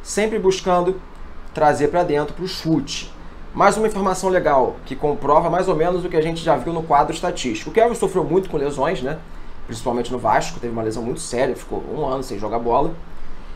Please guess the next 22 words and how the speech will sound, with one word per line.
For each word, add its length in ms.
E 220
isso 240
ajudou 320
muito 340
ele 120
ter 140
esse 180
número 200
baixíssimo 840
de 100
jogos 460
nos 140
últimos 340
anos. 180
De 80
dois 180
mil 100
e 40
quinze 220
pra 140
cá, 200
gente, 400